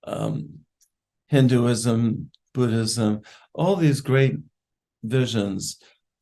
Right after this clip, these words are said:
of, um, reincarnation, of karma, of the Tao for Taoism, these matters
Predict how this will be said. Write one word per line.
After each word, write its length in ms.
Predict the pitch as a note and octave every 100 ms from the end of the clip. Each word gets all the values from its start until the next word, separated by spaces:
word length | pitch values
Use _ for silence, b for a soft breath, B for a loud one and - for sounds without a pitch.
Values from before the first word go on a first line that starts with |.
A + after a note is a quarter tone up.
| -
of, 420 | A#2 A2 G#2 E2
um, 260 | D#2+ G#2 -
reincarnation, 1200 | A#2 C3 C#3+ C#3 C#3+ B2 A#2 A#2+ A#2 A#2 A2+ A2
of 200 | A2 -
karma, 760 | - D#3 C3 B2 A#2+ A2 A2+ -
of 100 | C#3+
the 180 | A2 G2+
Tao 600 | - A2 A2+ A2 A2+ A2
for 180 | - A2
Taoism, 600 | A2+ G#2+ G#2 G2 A2 - B B B _ -
these 480 | C#3+ F3+ F3+ D#3 - _ _ _ _ - _ _ _ -
matters 600 | C#3 C3+ C3 A#2+ A2+ A2+